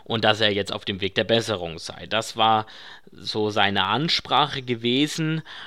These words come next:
und darauf folgte dann ein großer Name und das war Kazuchika Okada, der auch an Corona erkrankt ist. Und er hatte dann,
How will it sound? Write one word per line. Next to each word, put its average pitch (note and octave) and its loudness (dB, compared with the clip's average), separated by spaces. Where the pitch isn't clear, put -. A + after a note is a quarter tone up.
und B2 0
darauf A2 4
folgte B2+ 0
dann A2+ 0
ein G#2 -2
großer C3+ -2
Name B2+ 0
und G#2+ -4
das - -4
war A2 0
Kazuchika A2 -4
Okada, A#2 0
der A#2+ 2
auch C3 6
an B2+ 0
Corona A2 -2
erkrankt A2+ -2
ist. - -10
Und G#2 -6
er D#3 0
hatte D#3 0
dann, D3 0